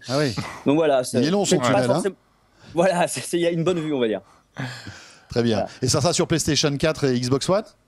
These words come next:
Speaker 2: <laughs> Alors voilà, donc nous on y a joué sur PlayStation quatre et quand on a demandé aux personnes qui géraient la démo, on dit, « Bah alors ils sortent sur quoi ? Ils vont sortir sur Xbox One, P C, P S quatre ? »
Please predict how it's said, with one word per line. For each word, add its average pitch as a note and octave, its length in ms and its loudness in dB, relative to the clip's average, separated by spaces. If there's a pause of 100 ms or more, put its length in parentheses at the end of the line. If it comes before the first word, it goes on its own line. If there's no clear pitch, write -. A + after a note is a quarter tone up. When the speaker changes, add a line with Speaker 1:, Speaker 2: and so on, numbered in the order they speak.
(400)
Speaker 2:
<laughs> - 500 -4
Alors C#3+ 240 0
voilà, C#3+ 180 2
donc C3+ 220 -2
nous G3 180 2
on E3 180 2
y F3 100 2
a F3+ 40 2
joué F3+ 140 2
sur F#3 180 0
PlayStation D#3+ 440 0
quatre G#3+ 260 0
et D#3 60 0
quand D#3 180 -2
on D#3 40 2
a D3+ 120 2
demandé F3 380 2
aux B2+ 320 2
personnes E3 300 0
qui D3 120 -2
géraient D3+ 200 2
la D3 80 2
démo, D#3+ 200 2
on G3+ 40 0
dit, « D#3+ 120 2
Bah C#3 80 2
alors C#3+ 140 2
ils E3+ 40 -2
sortent - 220 -6
sur F#3 160 -2
quoi ? F3+ 260 2
Ils C#3+ 60 0
vont C#3+ 100 0
sortir E3+ 360 -2
sur D3 200 2
Xbox D#3 320 0
One, G3+ 220 0
P D#3 140 0
C, G3 220 0
P E3+ 100 0
S D3 100 0
quatre ? » G3+ 160 0